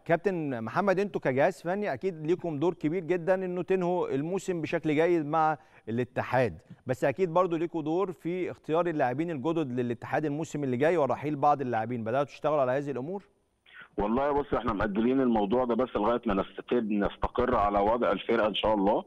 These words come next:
Speaker 1: مم.
Speaker 2: يعني الموضوع ممكن ي-، ياخد له ماتش مثلًا كمان ولا حاجه، ان شاء الله عندنا امل كبير جدًا ان احنا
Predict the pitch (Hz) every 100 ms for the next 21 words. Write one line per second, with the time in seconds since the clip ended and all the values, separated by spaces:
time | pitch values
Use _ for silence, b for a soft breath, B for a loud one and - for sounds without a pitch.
0 | - 110 85 123 135 131 123 113 127 120
1 | 123 120 110 104 101 95 95 90 98 90
2 | 113 104 104 113 - 98 104 113 98 95
3 | 107 113 92 113 110 113 - - - 104
4 | 107 107 104 110 107 110 98 - 107 98
5 | 113 107 95 98 101 110